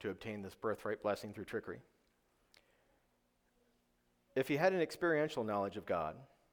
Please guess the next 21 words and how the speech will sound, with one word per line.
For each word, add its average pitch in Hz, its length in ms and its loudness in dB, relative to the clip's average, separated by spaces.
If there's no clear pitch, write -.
if - 140 -10
Jacob 147 360 0
had 131 160 0
an 117 60 -2
experiential 120 520 -4
knowledge 110 320 -2
of 110 100 -10
God 95 300 -2
working 131 460 -6
in 117 120 -8
his 110 140 -10
character, 127 560 -4
he 135 100 0
would 156 120 2
have 143 80 2
been 139 220 2
able 135 220 2
to 143 100 -4
trust - 360 -2
his 113 120 -10
leading, 135 360 -8